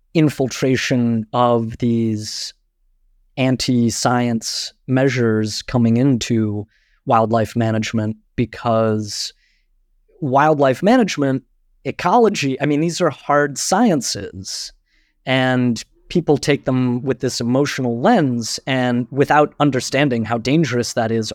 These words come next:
or that that is what they're doing. I wouldn't say I'm the most politically involved person, but I'm probably a lot more involved than most people, if I consider myself and how politically involved I was before I ended up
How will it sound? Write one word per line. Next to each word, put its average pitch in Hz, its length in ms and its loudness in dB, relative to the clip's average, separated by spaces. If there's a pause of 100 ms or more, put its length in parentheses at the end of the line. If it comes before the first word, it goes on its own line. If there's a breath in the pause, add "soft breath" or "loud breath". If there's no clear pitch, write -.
(120)
or 208 340 6
that 131 240 -2
that 139 340 0
is 139 360 2
what 120 240 -2
they're 117 100 -4
doing. 143 360 2 (400)
I 175 100 4
wouldn't 180 260 4
say 147 160 2
I'm 131 140 2
the 120 80 0
most 117 480 -4
politically 170 420 2
involved 170 420 0
person, 196 360 -2
but 135 100 2
I'm 131 140 0
probably 185 580 0
a 117 80 0
lot 127 220 2
more 123 320 2 (100)
involved 120 640 2
than 110 380 -2 (760)
most 135 460 2
people, 113 440 0 (160)
if - 120 -4
I 120 80 0
consider 117 320 0
myself 113 400 0
and 113 100 -4
how 107 240 -4 (540)
politically 131 400 2
involved 123 420 2
I 123 120 2
was 120 340 0 (100)
before - 840 -2 (320)
I 123 160 4
ended 120 280 2
up 107 180 -2